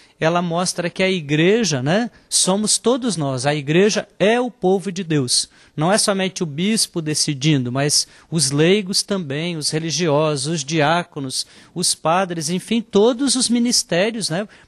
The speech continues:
participando das decisões. Porque na, na hora da execução, todos vão executar. Então, também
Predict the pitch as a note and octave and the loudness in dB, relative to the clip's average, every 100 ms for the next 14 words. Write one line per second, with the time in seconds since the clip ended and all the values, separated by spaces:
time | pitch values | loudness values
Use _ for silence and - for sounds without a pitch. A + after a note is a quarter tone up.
0 | - A3 G#3 - G#3+ - F3+ A#3 A#3 A3 | -2 -2 -2 -6 -6 -4 -2 -2 -4 -4
1 | A3 F3+ A#3 - B3 A#3 A#3 C3+ - - | -4 -2 -2 -2 0 0 0 0 -2 -4
2 | - - - - G3 G3 F3+ F3 E3 D3+ | -18 -20 -8 2 2 4 2 4 2 2
3 | D3 B2+ - _ _ _ _ _ D#3+ D#3 | 0 -2 -8 _ _ _ _ _ 0 2
4 | F3 D#3+ D#3 E3 F#3 F3+ E3+ F3 E3+ D#3 | 4 2 2 2 2 0 0 -2 -2 -4
5 | - - - A#3+ - B3+ C#4+ G#3 C#3+ C#3+ | -4 -2 0 -2 0 2 2 0 -4 -4
6 | D3 C#3+ D3+ - D#3 C3+ C3 B2+ E3+ - | -4 -4 -4 -8 -6 -4 -4 -4 -6 -2
7 | A3+ A3 F3 G#3+ A#3+ | 0 2 4 4 0